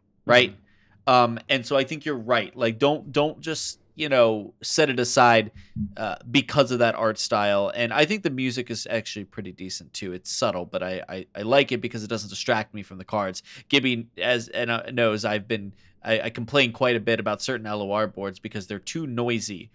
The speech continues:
Speaker 1: or certain Guardians 'cause they're too noisy and I need to think. Uh,
Speaker 2: Mm-hmm.
Speaker 1: and it, this fortunately doesn't distract me like that. But Gibby, how about you? What are, uh, some of your best experiences, favorite things about the game? Break it down for us 'cause you have the freshest perspective 'cause,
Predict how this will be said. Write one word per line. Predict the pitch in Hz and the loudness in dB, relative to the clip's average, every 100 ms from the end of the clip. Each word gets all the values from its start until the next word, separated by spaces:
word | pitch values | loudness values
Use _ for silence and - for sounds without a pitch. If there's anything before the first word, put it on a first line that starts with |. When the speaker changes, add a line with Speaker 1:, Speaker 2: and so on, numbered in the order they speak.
| _ | _
Speaker 1:
or | - | -6
certain | 117 139 123 | -4 -4 -2
Guardians | 110 110 101 95 | 0 0 0 -6
'cause | - | -10
they're | 104 | -10
too | - 151 | -10 -8
noisy | 123 117 110 101 | -4 -4 -4 -6
and | 95 | -8
I | |
need | 113 110 | -6 -8
to | - | -12
think. | _ 117 82 - - _ - - | _ -6 -6 -12 -20 _ -16 -2
Uh, | 113 113 | 2 2
Speaker 2:
Mm-hmm. | 101 | 2
Speaker 1:
and | 117 117 | 0 0
it, | 120 131 123 117 110 | -2 -2 -4 -6 -2
this | 123 117 | 0 -2
fortunately | - 120 113 107 | -2 -2 -2 -4
doesn't | 101 98 | -6 -6
distract | 104 - 113 | -6 -2 -2
me | 110 | -2
like | 104 | -6
that. | 110 104 | -4 -4
But | 135 | 0
Gibby, | 185 170 117 - - | 2 4 2 -4 -2
how | 196 | 4
about | 196 180 | 4 4
you? | 147 | 0
What | 110 156 - | 4 4 4
are, | 175 165 | 2 2
uh, | 160 139 143 135 131 | 0 2 4 4 2
some | 160 | -2
of | 151 135 | -6 -4
your | 147 | 2
best | 143 135 117 | 4 2 -2
experiences, | - 131 127 127 120 127 117 | -10 -4 -2 -2 -2 -2 -2
favorite | - 127 123 120 | -2 -2 -2 -4
things | 123 110 | -6 -2
about | 113 107 | -2 -2
the | - | -6
game? | 107 107 110 110 107 | -6 -4 -4 -6 -6
Break | 135 135 | -6 -6
it | |
down | 120 107 92 | -4 -4 -6
for | 95 80 | -10 -10
us | 78 - | -10 -10
'cause | - 104 123 | -10 -10 -6
you | 160 226 | 0 6
have | 226 175 | 6 6
the | 160 | 0
freshest | - - 185 - 131 120 - | -2 4 4 4 -2 -6 -8
perspective | 120 - 117 117 110 | -8 -2 -2 -2 -6
'cause, | - 113 | -4 -4